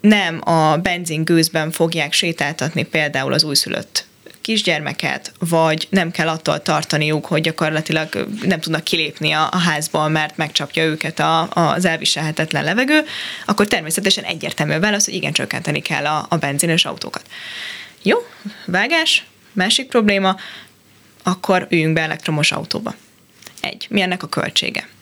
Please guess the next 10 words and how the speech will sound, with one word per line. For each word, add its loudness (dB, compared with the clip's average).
Mi 4
a 0
fenntartási -2
költsége? -4
Hol 2
tudom 2
tölteni -2
az 2
elektromos -2
autót? -4